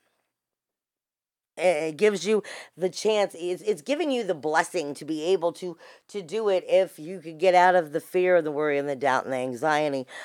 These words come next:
of keeping you from moving forward. But like I said, nothing about it's gonna be easy. It has to do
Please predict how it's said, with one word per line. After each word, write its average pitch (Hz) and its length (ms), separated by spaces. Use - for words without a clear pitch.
of 156 260
keeping 160 500
you 135 180
from 147 300
moving 127 340
forward. 180 460
But 139 100
like 151 180
I 156 60
said, 175 320
nothing 165 340
about 165 300
it's 175 140
gonna 160 180
be 143 200
easy. 151 520
It 131 100
has 160 360
to 175 120
do 156 320